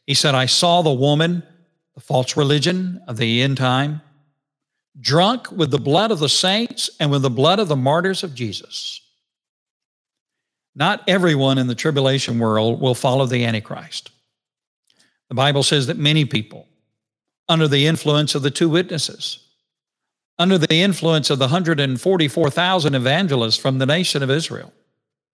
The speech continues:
a redeemed nation of Israel that begins to witness for Christ, and all of the Bibles and the teaching and the witness left, left behind by the raptured, uh, by raptured believers,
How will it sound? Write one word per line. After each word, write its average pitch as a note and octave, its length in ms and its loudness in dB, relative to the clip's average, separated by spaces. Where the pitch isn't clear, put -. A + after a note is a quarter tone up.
a E3 60 2
redeemed F3+ 680 2
nation G3 480 2
of F#3+ 100 0
Israel G#3+ 480 2
that D#3+ 200 -2
begins D#3+ 340 -2
to F3 100 -2
witness G#3 380 -2
for B2 160 -6
Christ, - 540 -10
and D#3+ 120 2
all B3 180 4
of A3+ 80 2
the G3 80 0
Bibles E3+ 920 -2
and B2+ 160 -8
the B2 60 -8
teaching D#3+ 720 -2
and E3+ 160 2
the D#3 80 4
witness A3 420 2
left, F#3+ 440 -4
left G3 300 -2
behind F3 480 0
by D3 120 2
the C#3 120 -2
raptured, D3+ 680 -2
uh, C3+ 200 0
by C#3+ 280 -2
raptured E3 460 -2
believers, C#3 580 -4